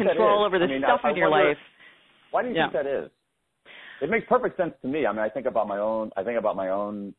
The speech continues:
Speaker 1: life. I mean, not only as a writer who procrastinates, so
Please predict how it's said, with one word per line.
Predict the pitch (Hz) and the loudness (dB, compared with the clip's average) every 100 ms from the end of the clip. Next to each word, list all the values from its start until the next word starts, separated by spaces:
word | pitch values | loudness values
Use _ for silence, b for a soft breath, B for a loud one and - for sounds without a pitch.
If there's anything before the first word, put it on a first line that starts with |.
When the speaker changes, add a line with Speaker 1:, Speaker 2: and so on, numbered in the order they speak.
| _ | _
Speaker 1:
life. | 82 78 71 82 | -4 -4 -4 -6
I | |
mean, | 92 107 | -4 0
not | 107 | 4
only | 113 107 95 | 4 2 -2
as | 87 | -2
a | |
writer | 82 95 87 | 0 0 0
who | 87 | -6
procrastinates, | - 95 98 - 80 69 - | -6 -2 -2 -4 -8 -8 -8
so | 85 76 73 | -4 -2 -2